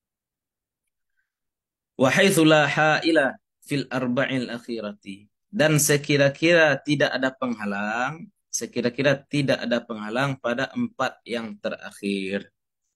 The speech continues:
Ya, ini ada pengecualian juga. Tidak ada penghalang, tambah lagi tawahumul ma ya. Ya, bisa jadi yang menghalangi dia untuk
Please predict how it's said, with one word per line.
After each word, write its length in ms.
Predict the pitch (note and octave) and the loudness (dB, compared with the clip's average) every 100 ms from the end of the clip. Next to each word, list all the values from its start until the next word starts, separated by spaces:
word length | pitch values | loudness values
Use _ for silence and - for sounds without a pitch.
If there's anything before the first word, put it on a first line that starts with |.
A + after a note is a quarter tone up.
| _ _ - | _ _ -6
Ya, 300 | A#2 G#2+ F#2 | -2 0 -2
ini 240 | G2+ A#2+ | 0 0
ada 100 | G#2+ | 0
pengecualian 600 | G#2+ A2 G#2 G#2+ G#2+ G#2 G2+ | -2 -6 -2 -2 0 -2 -2
juga. 340 | G2+ G#2+ F2+ - - - - - | -2 -4 -4 -12 -20 -20 -20 -8
Tidak 240 | G#2+ A2 | -4 -2
ada 180 | A2 A#2 | -2 -4
penghalang, 480 | A2+ G#2+ A2 A#2+ G#2 | -2 -2 0 -2 -2
tambah 320 | G2+ C3 C3 | -4 -2 -2
lagi 240 | G#2+ G2+ - | -6 -12 -6
tawahumul 500 | A2 A#2+ A#2 A2+ G#2 | -4 -2 -4 -6 -4
ma 220 | A#2+ - | -4 -6
ya. 220 | A2 C3+ - _ _ _ _ _ - | -8 -10 -10 _ _ _ _ _ -10
Ya, 80 | A2+ | -8
bisa 240 | A2 - | -6 -4
jadi 400 | A2 A2+ C3 D3 | -4 -2 -2 0
yang 80 | C3+ | 0
menghalangi 560 | B2+ A#2+ A#2+ B2 A#2+ A#2 | -2 -4 -4 -4 -6 -6
dia 240 | A#2+ B2 | -6 -6
untuk 320 | - A2+ B2 | -8 -16 -18